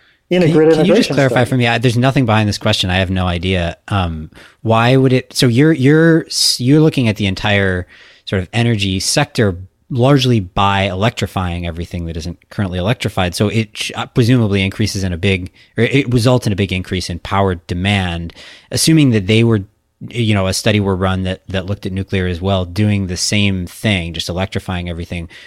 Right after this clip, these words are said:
Speaker 2: Why would that make a difference, uh, relative to a scenario that just has, just looks at the electricity sector on its own?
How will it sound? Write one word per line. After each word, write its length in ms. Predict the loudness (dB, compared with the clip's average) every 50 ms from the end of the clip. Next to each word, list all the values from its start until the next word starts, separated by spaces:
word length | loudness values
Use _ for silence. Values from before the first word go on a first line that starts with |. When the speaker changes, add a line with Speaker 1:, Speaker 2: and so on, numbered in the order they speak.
| -20 _
Speaker 2:
Why 160 | -2 0 2
would 100 | 2 4
that 140 | 2 2 0
make 160 | 0 -2 -2
a 120 | -2 -4 -6 -10 _ _ _ _
difference, 640 | -4 -4 -2 -2 -4 -4 -4 -6 -6 -6 -6 -6 -6 -6
uh, 280 | -6 -4 -4 -4 -4 -6
relative 520 | -2 0 0 2 2 0 -2 -2 -6 -6 -4
to 180 | -6 -6 -4
a 60 | -4 -2
scenario 600 | -2 -2 -2 -2 -2 -2 -2 -2 -2 -2 -4 -4
that 200 | -6 -8 -8 -6
just 320 | -6 -6 -4 -6 -6 -6
has, 480 | -4 -4 -4 -4 -6 -6 -8 -10 -10 -12 -16 -20 -20 -20 _ _ _ _ _ _ -10 -4
just 240 | -2 -2 -2 -2
looks 160 | -4 -6 -6 -6
at 60 | -6
the 60 | -6
electricity 480 | -6 -6 -6 -4 -6 -6 -6 -6 -8 -8
sector 560 | -6 -8 -8 -8 _ -8 -6 -6 -6 -8 -8
on 140 | -10 -10 -10
its 160 | -10 -10 -8
own? 240 | -8 -8 -8 -10 -12